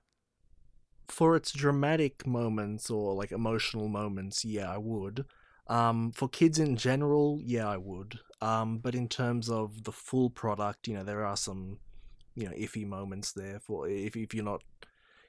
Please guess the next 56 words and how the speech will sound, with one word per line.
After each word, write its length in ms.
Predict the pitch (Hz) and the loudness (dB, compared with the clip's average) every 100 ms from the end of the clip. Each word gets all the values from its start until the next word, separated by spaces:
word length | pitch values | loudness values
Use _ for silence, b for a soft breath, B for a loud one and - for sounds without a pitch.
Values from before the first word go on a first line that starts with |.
| B | B
if 160 | - 135 | -4 2
you're 80 | 131 | 4
not 160 | 135 | 4
the 80 | 120 | 2
type 320 | - 123 117 | 2 2 2
that 120 | 113 | 0
would 120 | 101 - | -2 -2
find 280 | 113 107 | -4 -2
this 120 | 104 - | -4 -4
kind 200 | 104 104 | -4 -6
of 60 | |
thing 160 | - 101 | -8 -10
funny, 640 | - 113 98 92 95 95 113 | -4 -2 -2 -6 -10 -12 -8
there 160 | 104 98 | -6 -6
would 160 | 104 | -6
be 100 | 113 | -4
some 280 | 110 113 104 | -2 -2 -2
parts 260 | 107 101 - | -4 -4 -6
that 160 | 104 | -8
drag. 480 | 104 110 120 131 139 _ b b b _ | -2 0 0 0 -6 _ b b b _
But 300 | - 127 120 - - | 2 2 2 -4 0
overall, 680 | 131 123 117 117 107 101 | 2 4 4 4 4 0
the 140 | 101 104 | -4 -6
characters 840 | - 127 120 117 - 110 101 101 | 0 4 4 2 -2 -2 -2 -4
in 220 | - 107 | -6 -6
it, 320 | 98 98 - - - | -6 -8 -10 -12 -6
like, 200 | 107 107 | -8 -2
their 140 | 117 | 0
back 280 | 117 123 - | 6 6 6
and 120 | 113 | 0
forths, 380 | - 123 104 - | 2 0 2 -2
even 220 | 113 113 | -2 -2
if 100 | 113 - | -4 -4
you 60 | |
don't 180 | 110 104 | -4 -2
find 180 | 107 104 | -4 -2
them 80 | 104 | -4
very 200 | 107 101 | -4 -4
funny, 500 | - 110 104 101 - b b b - | -2 -2 -2 -6 -10 b b b -2
uh, 240 | 107 107 104 - - - | 0 0 -2 -14 -20 -8
it 80 | 127 | -2
has 220 | 120 123 | 2 2
a 40 | 120 | 2
really 260 | 120 120 | 2 0
genuine 580 | 107 - 113 110 104 104 | 0 2 2 0 -2 -4
feel 340 | 101 110 107 104 | -6 -4 -4 -6
to 240 | - 90 | -8 -10
it. 160 | 92 - | -10 -8
So, 380 | - 110 104 104 | -4 -2 -2 -2
yeah, 220 | 120 107 | 0 0
there 160 | 110 117 | 2 0
is 100 | 120 | 2
a 40 | |
lot 180 | 123 131 | 2 0
of 80 | 120 | -2
things 500 | 131 113 107 104 | -2 -2 -2 -4